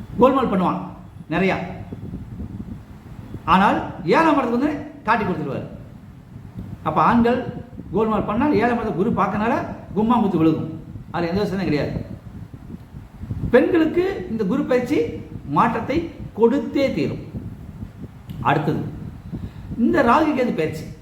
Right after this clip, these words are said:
அப்ப விருச்சிக ராசிக்கு குரு இப்ப ஆறாம் இடத்துக்கு, அடுத்து ஏழாம் இடத்துக்கு வரப்பாரு. ஏழாம் இடத்துக்கு வந்தோடனே குரு ராசியை பார்ப்பார், ராசிக்கு பதினொன்னாம் இடத்தை பார்ப்பார், ராசிக்கு மூணாம் இடத்தை பார்ப்பார். முட்டுக்கட்டைகளெல்லாம் விலகும்.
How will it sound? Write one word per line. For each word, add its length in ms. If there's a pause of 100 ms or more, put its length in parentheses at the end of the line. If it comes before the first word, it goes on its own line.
அப்ப 120 (180)
விருச்சிக 380
ராசிக்கு 340 (580)
குரு 160 (840)
இப்ப 160 (340)
ஆறாம் 220
இடத்துக்கு, 400
அடுத்து 240
ஏழாம் 160
இடத்துக்கு 220
வரப்பாரு. 280 (720)
ஏழாம் 280
இடத்துக்கு 260
வந்தோடனே 240 (500)
குரு 180 (1200)
ராசியை 360
பார்ப்பார், 300 (880)
ராசிக்கு 420
பதினொன்னாம் 380
இடத்தை 180
பார்ப்பார், 280 (600)
ராசிக்கு 360 (120)
மூணாம் 280
இடத்தை 200
பார்ப்பார். 280 (760)
முட்டுக்கட்டைகளெல்லாம் 840
விலகும். 280